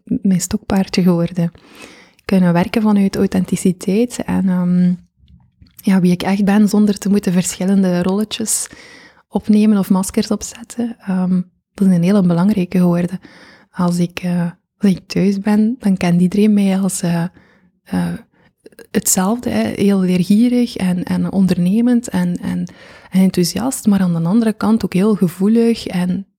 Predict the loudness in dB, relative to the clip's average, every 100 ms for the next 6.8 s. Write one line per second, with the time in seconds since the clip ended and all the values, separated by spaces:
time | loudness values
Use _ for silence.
0 | _ _ _ -2 0 0 -2 -2 -4 -4
1 | -12 -16 -18 _ _ _ _ _ 0 2
2 | 2 0 -2 -2 -2 -6 -2 2 2 2
3 | 0 2 0 -2 -6 -6 -12 -14 _ _
4 | _ _ _ -6 -2 -2 -2 -2 0 2
5 | 4 2 2 2 0 -6 _ -2 -2 0
6 | 0 -2 -4 -2 -2 -6 -20